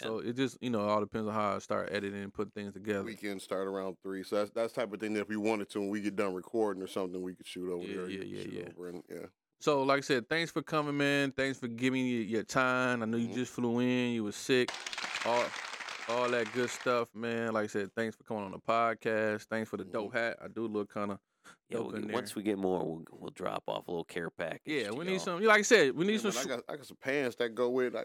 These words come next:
Speaker 1: I don't
Speaker 2: I got,
Speaker 1: care.
Speaker 2: I got some phone
Speaker 1: I don't
Speaker 2: pots that
Speaker 1: care.
Speaker 2: go with it.
Speaker 1: I
Speaker 2: I'm
Speaker 1: don't
Speaker 2: like,
Speaker 1: care.
Speaker 2: "You may
Speaker 1: Like I
Speaker 2: not,
Speaker 1: said, hey.
Speaker 2: you may not make it out with that."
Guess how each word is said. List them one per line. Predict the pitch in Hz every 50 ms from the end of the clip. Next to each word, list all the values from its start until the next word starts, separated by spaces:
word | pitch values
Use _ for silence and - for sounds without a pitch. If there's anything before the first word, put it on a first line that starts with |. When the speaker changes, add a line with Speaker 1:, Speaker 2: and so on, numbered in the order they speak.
| - 110
Speaker 1:
I | 117
don't |
Speaker 2:
I | 123 120
got, | 120
Speaker 1:
care. | 110 110 110 113
Speaker 2:
I | 131 135
got | 117
some | - 101
phone | - - 135 131 139 147
Speaker 1:
I | 98 120
don't | 127 131
Speaker 2:
pots | 139 143 135
that | -
Speaker 1:
care. | 127 127 135
Speaker 2:
go | 139 143 143
with | 143 147 147 147
it. | 131
Speaker 1:
I | 117
Speaker 2:
I'm | 117
Speaker 1:
don't | 127 131
Speaker 2:
like, | 123 -
Speaker 1:
care. | 120 113 117 117 - - - _ _ _ _ _ _ - - -
Speaker 2:
"You | 123
may | 147 156
Speaker 1:
Like | 160 160
I |
Speaker 2:
not, | 160 151
Speaker 1:
said, | - 180 156 135
hey. | 139 143 135 117
Speaker 2:
you | 107
may | 175 156 143
not | 143 135
make | 139 139 131 139
it | 139
out | 156 170 139
with | 117 117
that." | 160 156 139 110